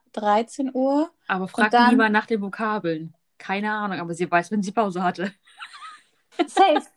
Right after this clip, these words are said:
Speaker 1: safe. Es ist so. Das ist einfach so.
Speaker 2: Herrlich.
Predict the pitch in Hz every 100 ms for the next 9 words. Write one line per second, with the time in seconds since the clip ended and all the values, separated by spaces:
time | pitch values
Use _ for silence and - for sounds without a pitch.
0 | - _ _ - 330 370 359 - 311 302
1 | - 302 269 - 302 320 - 233 233 294
2 | - 294 - 240 247 247 311 320 277 226
3 | 226 233 233 220 214 226 - - - 240
4 | 220 196 202